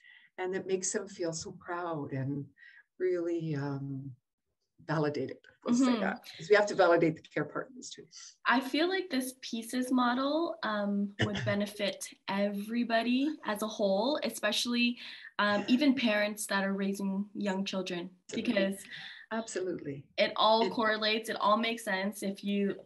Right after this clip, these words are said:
Speaker 2: yeah. Um,
Speaker 1: It really
Speaker 2: I,
Speaker 1: does. It
Speaker 2: everything you're
Speaker 1: does.
Speaker 2: saying about it, I'm like, it, it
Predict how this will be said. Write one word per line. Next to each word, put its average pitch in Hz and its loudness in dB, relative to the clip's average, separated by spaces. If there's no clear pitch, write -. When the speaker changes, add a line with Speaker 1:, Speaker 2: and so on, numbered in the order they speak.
Speaker 2:
yeah. 165 0
Um, 185 0
Speaker 1:
It - -16
really 208 4
Speaker 2:
I, - -12
Speaker 1:
does. 196 -6
It 226 0
Speaker 2:
everything 262 4
you're 247 4
Speaker 1:
does. - 4
Speaker 2:
saying 220 4
about 233 4
it, 233 0
I'm 208 0
like, 185 -2
it, - -12
it 185 -4